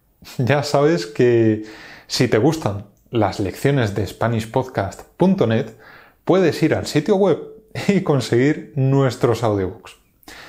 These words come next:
De esta forma podrás descargar las lecciones de nuestro podcast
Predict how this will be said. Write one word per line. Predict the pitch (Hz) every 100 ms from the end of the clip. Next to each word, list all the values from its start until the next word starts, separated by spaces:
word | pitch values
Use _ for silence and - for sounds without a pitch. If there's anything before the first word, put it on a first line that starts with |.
| - -
De | -
esta | 107 -
forma | 113 160 190 185
podrás | 123 117 131 113 110
descargar | 113 104 - - 101 101 151 165 -
las | - 120 95 -
lecciones | 101 90 - 165 135 104
de | 104
nuestro | 104 - 147
podcast | 185 185 165 196 196